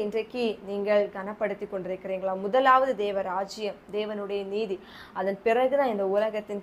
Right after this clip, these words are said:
காரியங்கள். எப்பொழுதுமே அதை மறந்துடாதீங்க. நம்ம ஆண்டவரை எந்த அளவிற்கு முக்கியத்துவம் கொடுத்து எல்லா விஷயத்திலும்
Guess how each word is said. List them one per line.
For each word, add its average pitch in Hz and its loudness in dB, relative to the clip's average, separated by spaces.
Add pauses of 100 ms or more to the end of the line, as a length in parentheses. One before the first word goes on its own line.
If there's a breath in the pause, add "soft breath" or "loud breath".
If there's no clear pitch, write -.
காரியங்கள். 185 -2
எப்பொழுதுமே 240 2
அதை 196 0 (140)
மறந்துடாதீங்க. 190 -4 (380 loud breath)
நம்ம 190 -2 (160)
ஆண்டவரை 226 0
எந்த 247 0
அளவிற்கு 277 4 (240)
முக்கியத்துவம் 269 2
கொடுத்து 220 0
எல்லா 233 0
விஷயத்திலும் 240 0